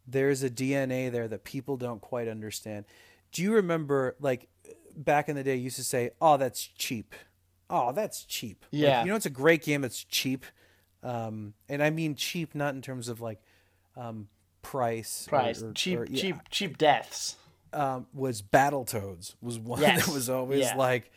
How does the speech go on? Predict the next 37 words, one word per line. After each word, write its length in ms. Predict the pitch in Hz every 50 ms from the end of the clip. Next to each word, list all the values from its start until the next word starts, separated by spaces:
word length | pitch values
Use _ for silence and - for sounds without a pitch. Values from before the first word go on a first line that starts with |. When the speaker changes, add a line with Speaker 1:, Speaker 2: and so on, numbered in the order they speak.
| - _ _ _ _
Speaker 1:
"That's 320 | 233 233 220 - - -
cheap." 460 | - - - 139 127 120 123 120 - - - _ _ - _ _ _ -
You 160 | 175 165 156
know, 120 | 147 139
unless 400 | 127 147 151 156 185 208 208 - 208
I 80 | 175
knew 420 | 170 160 156 160 185 208 214 202 165
that 220 | 151 156 - -
was 160 | 123 117 -
coming, 480 | - - - 156 143 131 123 113 113 -
I 100 | 131 135 139
never 440 | 143 147 147 151 151 151 151 156
would 220 | 151 143 143 139 135
have 100 | 135 127
been 180 | 131 127 123
able 380 | 127 127 127 131 131 127 131 123
to, 580 | 123 - - - 123 120 117 117 117 110 110 - _ _ _ _ _ _ _ _ _ -
um, 260 | 127 123 117 117 104 -
predict 520 | - 156 139 120 104 143 139 - - - - _
how 340 | - - - 139 131 131 127
to 240 | - - 139 127 123
actually 320 | 120 117 - - 123 117
get 180 | 113 120 110 -
through 160 | - 131 117
that 100 | 117 113
environment. 380 | 113 113 120 117 117 120 -
In 60 | 135 120
fact, 280 | - 165 156 151 - - - _ _ _
I 60 | - 156
think 160 | 226 262 233
that's 160 | 240 170 -
a 80 | 143 139
lot 140 | 143 139
of 60 | 139 135
the 60 | 123
reason 300 | 131 139 131 139 135 131
why 320 | 127 123 123 120 120 110